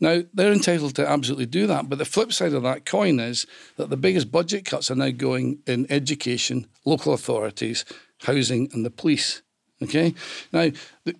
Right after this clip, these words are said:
you've got to grow up and take responsibility for the decisions you make. You've decided that you want to, that's your priority in money.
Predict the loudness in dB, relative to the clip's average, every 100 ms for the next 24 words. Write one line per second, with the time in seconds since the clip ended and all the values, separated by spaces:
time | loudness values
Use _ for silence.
0 | -2 2 4 4 4 4 2 0 0 0
1 | 0 0 2 2 2 2 0 2 0 2
2 | 2 2 0 0 0 2 2 2 2 0
3 | -2 -2 2 2 0 -6 -2 -2 0 -4
4 | 0 2 2 0 -2 -2 2 2 2 0
5 | -2